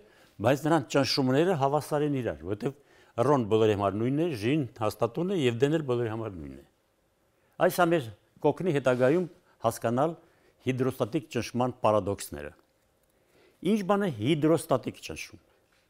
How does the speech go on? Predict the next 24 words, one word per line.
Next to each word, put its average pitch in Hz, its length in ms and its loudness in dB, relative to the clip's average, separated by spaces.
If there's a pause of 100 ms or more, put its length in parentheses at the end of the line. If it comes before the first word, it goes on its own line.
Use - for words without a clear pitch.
(920)
Ակնհայտ 165 420 2
է, 151 160 2
որ 127 160 4
եթե 143 300 2 (1300)
մարմինը, 123 600 2
եթե 131 260 0
հեղուկը 131 340 0
լցված 107 460 0
է 90 100 -6 (1080)
անոթում, 107 640 -4 (1700)
հեղուկի 160 420 2
վրա 143 220 6
նույն 143 340 4
ձևով 123 260 4
ազդում 107 300 0
է 104 40 0
երկրի 104 380 -2 (180)
ձգողության 101 640 -6
ուժը, 82 280 -10
ծանրության 110 600 -4
ուժը, 82 360 -10 (500)
և 131 240 2
ծանրության 165 720 4
ուժով 147 340 4